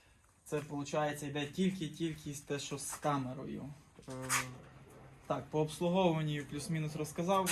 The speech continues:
е, що міняли, ще міняли ми задні колодочки і передні колодочки ставляли нові. Ось. Також замінювали ходову.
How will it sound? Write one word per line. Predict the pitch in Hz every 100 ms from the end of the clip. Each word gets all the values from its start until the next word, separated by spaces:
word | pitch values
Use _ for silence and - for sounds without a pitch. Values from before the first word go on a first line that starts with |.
| 165
е, | 151 151
що | - 170
міняли, | 165 165 160 151
ще | 151 185
міняли | 175 170 170 160 151 - - - -
ми | 147 156 156 156
задні | 143 139 151 151
колодочки | 175 180 190 185 185 - 196 196 - - - - - - - - - - - - - - - - - - - -
і | 147 160 156
передні | 147 147 131
колодочки | 127 131 131 127 - -
ставляли | 131 - 135 131 131 127
нові. | 131 127 127 127 - - - - - - - - - - - - - - - - -
Ось. | 139 135 131 - - - - - - - - - - - -
Також | - 190 190 180
замінювали | 151 156 170 170 165 160 156
ходову. | 151 151 151 151 147 131